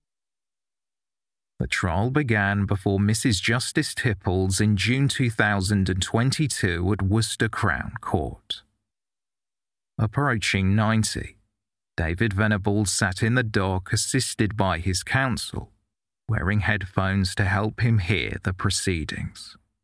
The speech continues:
The Crown's case was opened by Michael Burrows Q C.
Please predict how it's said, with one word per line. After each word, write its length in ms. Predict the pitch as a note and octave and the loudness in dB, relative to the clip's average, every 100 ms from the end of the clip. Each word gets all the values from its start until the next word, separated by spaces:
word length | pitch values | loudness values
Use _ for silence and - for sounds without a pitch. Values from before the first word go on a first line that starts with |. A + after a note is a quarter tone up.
| _ _ _ _ _ _ _ _ _ _ _ _ _ _ _ _ _ | _ _ _ _ _ _ _ _ _ _ _ _ _ _ _ _ _
The 60 | G#2+ | -6
Crown's 420 | - G#2+ A2+ A#2 | 0 2 2 -2
case 380 | - A#2 A2+ - | 0 0 0 0
was 160 | B2 A2+ | 2 2
opened 500 | G#2 F#2+ A2 G#2 G2 | 0 0 0 2 2
by 160 | F#2+ | 2
Michael 540 | F#2 G#2+ A#2+ - C#3 B2 | 2 2 2 0 2 2
Burrows 640 | G2+ F#2+ E2+ E2+ G2+ G2 | 2 2 0 0 0 -2
Q 400 | - - D2 - | -6 -4 -4 -2
C. 520 | - - D#2+ - - | -6 -2 -4 -4 -14